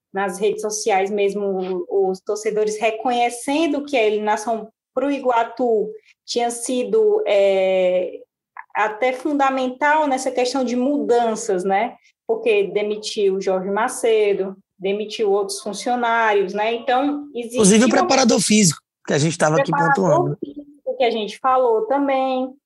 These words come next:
Speaker 1: Então, assim, que ia ser um grande ponto de virada. O sócio, né? O Ceará chegou a trinta e oito mil sócios,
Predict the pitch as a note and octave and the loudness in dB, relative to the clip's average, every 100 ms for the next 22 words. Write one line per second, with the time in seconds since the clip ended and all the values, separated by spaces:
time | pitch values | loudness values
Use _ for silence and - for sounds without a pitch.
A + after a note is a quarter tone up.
0 | _ B3 B3+ D#4 D4 D#4 - D4 A#3+ G3+ | _ -6 -2 2 2 0 -2 -2 0 -2
1 | F#3 - D#4+ F4 F4+ F4+ F4 D4 D#4+ F4+ | -4 -2 2 2 2 2 2 2 0 0
2 | - D#4+ D#4 D4 D4 D4 C#4 G3+ C4 G#3+ | 0 -2 -2 -4 -2 0 2 2 2 2
3 | G3 G3 - B3+ C4+ C#4+ C#4+ A3+ B3 C4+ | 0 -2 0 2 2 0 -2 0 0 0
4 | - A3 A3 - B3+ G#3+ G#3+ G3 B3 C#4+ | 0 2 2 0 -2 0 0 0 -2 0
5 | F4+ D4+ B3 C#4+ C#4+ B3+ C4+ - F3+ F3+ | 0 2 2 2 0 0 -2 -2 0 2
6 | G3 G3 F3+ D#3+ | 0 -2 -4 -6